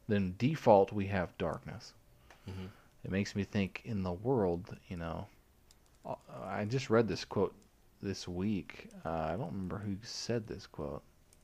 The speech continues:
Speaker 1: Might have been Elder. Um,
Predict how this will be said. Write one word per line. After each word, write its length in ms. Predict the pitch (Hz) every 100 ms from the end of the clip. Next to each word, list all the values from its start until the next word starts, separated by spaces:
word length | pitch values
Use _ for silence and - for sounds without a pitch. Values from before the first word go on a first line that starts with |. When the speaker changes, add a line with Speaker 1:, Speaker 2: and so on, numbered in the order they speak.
| - - _ _ _ -
Speaker 1:
Might 160 | 135
have 80 | 170
been 320 | 107 82 80 - - -
Elder. 340 | 98 82 76 - - - _ _ - _ _ - _ - - - _ -
Um, 1120 | - 101 101 104 101 101 101 101 101 101 101